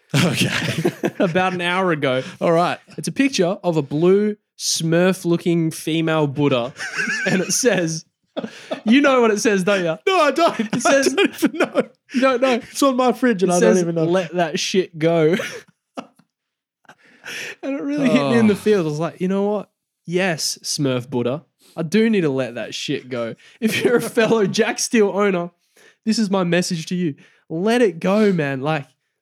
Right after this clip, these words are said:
Speaker 2: don't, don't let it get you down.
Speaker 1: J-, be fulfilled by the pursuit, mate.
Speaker 2: That's it. Yeah. Keep, listen to Keebs' advice, not mine. <laughs>
Speaker 1: Let that shit go.
Speaker 2: <laughs> Yeah, let that shit go, brother.
Speaker 1: Smurf Buddha.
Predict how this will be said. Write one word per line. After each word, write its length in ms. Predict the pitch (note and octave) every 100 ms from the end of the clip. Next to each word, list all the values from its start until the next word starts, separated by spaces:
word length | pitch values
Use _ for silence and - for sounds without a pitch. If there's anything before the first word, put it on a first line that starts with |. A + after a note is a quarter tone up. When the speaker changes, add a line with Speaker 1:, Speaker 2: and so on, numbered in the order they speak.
| _
Speaker 2:
don't, 360 | F3 F#3 F#3+ D#3+ _ _ -
don't 280 | E3+ F3 C#3+
let 120 | D3
it 120 | B2+
get 160 | B2+ -
you 100 | A2
down. 320 | G#2 G#2+ G#2 _
Speaker 1:
J-, 140 | - _ - -
be 120 | G#3+
fulfilled 440 | A#3 F3+ G3+ G#3 E3+
by 140 | D#3+
the 100 | D3
pursuit, 420 | D3+ C3 F3 F#3+
mate. 160 | G#2+ -
Speaker 2:
That's 260 | D3 C#3+ -
it. 180 | A#2 B2+
Yeah. 200 | A#2 A2+
Keep, 320 | - D#3 -
listen 300 | D3 G#3 G3+
to 60 | C3+
Keebs' 420 | - A#2+ A2+ A#2+
advice, 460 | A2 A2 G#2+ A2+ -
not 180 | A2 A2
mine. 300 | A2 A#2 E3 _ -
<laughs> 300 | - - -
Speaker 1:
Let 160 | F3+ G3+
that 180 | E3 E3
shit 220 | D#3+ D#3
go. 260 | G2+ D3+ C3
Speaker 2:
<laughs> 20 |
Yeah, 320 | D#4 - -
let 260 | C#3+ D3 D3+
that 180 | C#3+ B2+
shit 420 | - F#3 E3 C3+
go, 400 | C3 C3+ D#3+ D#3
brother. 320 | C3+ B2+ A#2+ G#2+
Speaker 1:
Smurf 540 | - - D3 C#3 C#3+ B2
Buddha. 320 | C3+ B2+